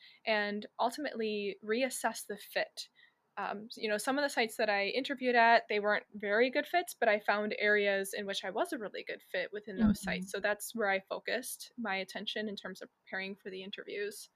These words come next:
Speaker 2: That's a really good point. Yeah, I would say too, review the brochures, um, if you have a little bit of time before each interview, because there's so many different sites and you kind of forget. Sometimes the,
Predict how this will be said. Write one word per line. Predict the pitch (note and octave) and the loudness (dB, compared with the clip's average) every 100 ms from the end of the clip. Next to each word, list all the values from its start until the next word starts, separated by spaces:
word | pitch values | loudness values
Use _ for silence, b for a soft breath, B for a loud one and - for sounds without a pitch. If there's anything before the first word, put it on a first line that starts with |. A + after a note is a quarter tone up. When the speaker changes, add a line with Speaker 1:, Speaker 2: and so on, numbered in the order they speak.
| _ _ - _ _ _ _ _ _ _ _ _ - | _ _ -20 _ _ _ _ _ _ _ _ _ -4
Speaker 2:
That's | G#3+ G#3 G#3 | 2 2 2
a | G3+ | 0
really | F#3+ F3+ F3 | 0 -2 -4
good | F3 - | -8 -8
point. | F#3+ F#3 F3+ | -4 -2 8
Yeah, | A3 G#3 | 10 10
I | |
would | A#3 C#4 | 8 4
say | - A3+ | 6 6
too, | A3 - G#3+ A3 | 6 6 6 10
review | G#3 G3 G#3 A3+ | 8 8 6 6
the | C#4+ | 6
brochures, | C#4 F#3 F3 - E3+ E3 - G3 - - - | 6 4 4 4 4 6 2 -2 -6 -6 -6
um, | F#3 F#3+ G#3 | -4 -4 0
if | G3+ G3 | 0 4
you | G3 | 6
have | F#3+ F#3 | 8 6
a | |
little | F3+ F#3 | 6 4
bit | F3+ | 4
of | F3 | -2
time | F3 F#3 F3+ F3+ | 0 0 0 -2
before | F#3 G3+ F3+ | 0 2 2
each | G3 - | 2 0
interview, | G3 G3 G3 A3 A#3 B B - | 2 4 4 4 4 B B -2
because | A3+ G#3 | 4 8
there's | A3+ A3 | 8 6
so | - A3+ A3 | 4 6 8
many | A3 G#3+ G#3+ | 8 8 6
different | G3+ G3 G3+ F#3+ - | 6 2 2 -2 0
sites | G3 F3+ F#3 - | 2 2 2 -2
and | - F#3 F3+ | -2 0 0
you | |
kind | G3 G#3+ G3+ | 0 2 2
of | G3+ | 4
forget. | G3 F#3+ F#3 F3+ - | 4 8 8 8 6
Sometimes | A#3+ A#3+ A3 G3+ | 6 8 6 6
the, | F3+ F3 | 6 6